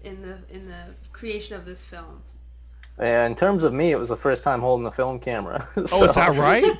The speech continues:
Speaker 2: <laughs> yeah, well, I was always a little bit into photography, but, um, you know, they just kinda set us up with a little D S L R, put us into groups, gave us a list of, uh, different random items around campus. And,
Speaker 3: That's right.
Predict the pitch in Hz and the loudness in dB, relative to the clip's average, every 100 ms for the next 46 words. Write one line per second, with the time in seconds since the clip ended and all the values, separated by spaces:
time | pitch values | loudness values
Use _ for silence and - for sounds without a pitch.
0 | 427 196 170 - 190 - 190 196 233 202 | 4 4 4 0 -6 -6 2 8 8 8
1 | 170 170 170 196 190 233 220 202 170 180 | 8 10 10 8 6 8 8 8 8 8
2 | 202 202 202 202 190 202 196 196 202 208 | 8 6 4 2 -2 4 6 6 4 -2
3 | 214 233 196 - 139 131 131 123 117 113 | -2 -2 -8 2 4 6 6 6 4 2
4 | 110 156 180 160 151 156 160 170 131 - | -8 -4 -2 2 2 0 -2 -2 -2 2
5 | 143 143 139 147 147 - - 127 123 117 | 2 4 4 4 4 0 -2 0 2 2
6 | 113 117 127 123 127 123 - 113 120 131 | 4 2 -2 -2 -2 0 2 2 4 4
7 | 143 156 _ _ _ - 143 139 139 123 | 2 0 _ _ _ -4 -4 -2 -6 -4
8 | 139 160 165 - 135 123 123 120 131 151 | 0 0 0 -4 -4 -2 -2 -2 0 -2
9 | - - 117 110 113 110 110 107 104 _ | -4 0 0 0 0 0 0 -2 -6 _
10 | _ _ _ 123 - 120 - 110 117 120 | _ _ _ -10 -8 -10 -8 -8 -8 -6
11 | 123 117 113 127 143 147 120 117 120 120 | -6 -4 -6 -6 -8 -10 -10 -10 -10 -12
12 | 131 139 - 160 - 117 117 - 127 127 | -14 -16 -14 -14 -14 -10 -10 -6 -6 -6